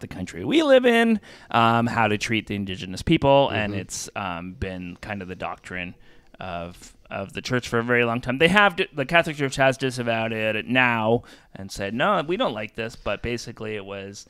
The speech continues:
Speaker 1: it provided a framework for Christian explorers in the name of their sovereign, uh, to lay claim to territories uninhabited by Christians. If the land was vacant, uh, then they could define it as discovered.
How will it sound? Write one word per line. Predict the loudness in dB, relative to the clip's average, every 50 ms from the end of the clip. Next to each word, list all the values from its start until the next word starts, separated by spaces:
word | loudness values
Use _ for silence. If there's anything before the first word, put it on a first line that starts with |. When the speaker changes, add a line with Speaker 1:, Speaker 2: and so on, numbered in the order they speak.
| _ _ _ _ _ _
Speaker 1:
it | -10 -6 -4
provided | -2 -2 2 4 6 6 8 6 6 4 4
a | 4 4
framework | 4 2 -2 -2 0 -2 -2 -4 -4
for | -6 -8 -8
Christian | -6 -6 -8 -6 -6 -6 -6
explorers | -6 -8 -8 -8 -8 -6 -6 -6 -8 -8 -8 -10
in | -8
the | -8 -6
name | -4 -4 -4
of | -2 -2
their | 0 0 2 0 -2 -4 -8
sovereign, | -12 -10 -8 -6 -4 -4 -4 -4 -2 -2 -2 -2 -2 -4 -6 -12 -18 -20 -20 -20 -12 _ 4
uh, | 6 8 8 6 6
to | 4 2 2
lay | 2 2 0 0
claim | -2 -2 -2 -2 -4
to | -6 -10
territories | -6 -2 -2 -2 -2 -2 -4 -4 -2 -2 -2 -4 -4 0
uninhabited | 2 2 2 2 0 2 4 4 4 4 4 0 0 0 2
by | 0 0
Christians. | -2 -2 -6 -6 -6 -6 -8 -10 -12 -14 -12 -12 -12 -10
If | -10 -8
the | -6 -4
land | -4 -2 -2 -2 -4 -4
was | -6 -6 -6
vacant, | -4 -2 -2 -2 -2 -2 -4 -6 -6 -10 -14 -12 -6
uh, | -4 -2 -2 -2 -2
then | -4 -4 -6 -6
they | -6 -6
could | -8 -10 -10 -10
define | -10 -12 -10 -8 -6 -6 -6 -6
it | -6 -6
as | -6 -6 -6 -6 -10
discovered. | -14 -16 -16 -14 -12 -10 -10 -10 -10 -10 -12 -14 -16